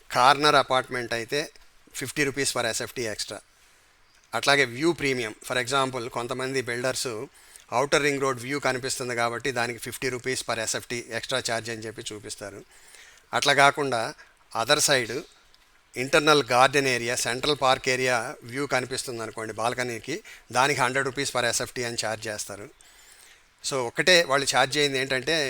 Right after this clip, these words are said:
మీరు పీల్చుకునే గాలికి per ఎస్ఎఫ్టీ ఇంతని ఛార్జ్ చేయట్లేదు,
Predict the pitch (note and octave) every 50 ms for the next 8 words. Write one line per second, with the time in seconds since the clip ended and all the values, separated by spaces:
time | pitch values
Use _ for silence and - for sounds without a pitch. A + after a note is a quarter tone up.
0 | A#2+ G2+ B2 C3 B2+ B2 A2+ G#2+ B2+ D3 D3+ - - D#3+ D3+ C#3+ B2 A#2 A#2+ B2
1 | C3+ C#3+ C#3+ - D#3+ D3+ B2+ A#2 B2+ E3 - _ - - B2 B2 C3+ C#3 - -
2 | C3+ - - D3+ C3+ B2 A#2+ - B2+ B2+ C3+ - A#2+ A2 A#2+ A#2 B2 B2 A#2 A2
3 | A#2 A2+ A2+ G#2 G2 B2+